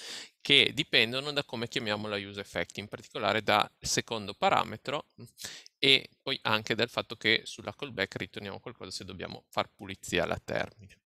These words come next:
Mm. Questo è un caso un po' più raro, perlomeno per i nostri esercizi. Eh, mi raccomando, una cosa che ho visto nel laboratorio che è emersa non tanto chiara, infatti abbiamo poi anche modificato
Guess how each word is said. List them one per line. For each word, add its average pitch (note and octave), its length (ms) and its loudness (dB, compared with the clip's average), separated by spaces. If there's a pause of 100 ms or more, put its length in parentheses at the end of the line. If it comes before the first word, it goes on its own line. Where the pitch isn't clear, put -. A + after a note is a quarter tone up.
Mm. C3 40 -16 (640)
Questo - 200 -16
è - 20 -14
un F2+ 80 -16
caso F#2+ 180 -8
un F2+ 80 -14
po' - 180 -18
più F2+ 240 -18 (180)
raro, F#2 460 -2
perlomeno F#2+ 480 -14
per F#2+ 140 -16
i F2+ 80 -14
nostri F2+ 720 -16
esercizi. - 720 -12 (800)
Eh, C3 400 6
mi E3+ 160 2
raccomando, E3 640 2
una A#2+ 120 -6
cosa C#3+ 280 -8
che - 100 -14
ho G#2+ 60 -10
visto A#2+ 320 -4
nel A2 120 -2
laboratorio A2 600 -6
che - 140 -4
è - 20 -2
emersa A#2 480 0
non A2 280 -8
tanto G#2 360 -2
chiara, G#2+ 440 4
infatti - 360 -10
abbiamo G#2 260 -8
poi G#2+ 240 -8
anche G#2 480 -4 (120)
modificato G#2+ 1200 -10